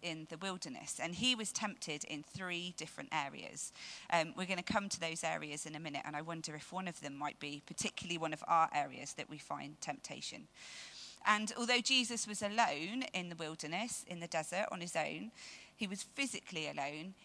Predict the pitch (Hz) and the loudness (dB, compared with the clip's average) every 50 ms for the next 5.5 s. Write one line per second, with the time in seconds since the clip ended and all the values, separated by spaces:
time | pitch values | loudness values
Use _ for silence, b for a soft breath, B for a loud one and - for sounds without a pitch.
0 | B - 233 233 240 254 269 269 269 262 247 240 - - - 226 202 196 202 196 | B 0 2 2 4 4 4 4 4 2 0 0 0 0 -2 -2 -2 -2 -2 -2
1 | - 208 226 220 - - - 180 170 160 151 - - 156 143 135 - - 151 151 | -2 0 0 0 0 0 2 0 0 0 0 -2 -2 -2 -2 -2 -2 -2 -2 -2
2 | 143 - - 147 147 147 - - - 185 185 - - - 202 185 185 - - 208 | -2 -2 -2 -4 -6 -8 -8 -6 -4 -4 -4 -4 -4 -4 -4 -2 -2 -2 -2 -2
3 | 208 190 - 202 190 208 196 - 185 185 - - - - - - 180 160 139 - | -2 -2 -2 -2 -2 -2 -2 -2 -4 -4 -4 -4 -6 -4 -4 -4 -4 -4 -4 -4
4 | - - - - 135 - - 147 156 - - 156 156 147 143 143 - 143 147 156 | -4 -2 -2 -2 -4 -8 -10 -12 -12 -8 -6 -4 -2 -2 -2 -4 -4 -8 -10 -12
5 | 160 160 - 180 170 170 - 233 220 214 | -12 -4 0 2 2 4 6 6 6 6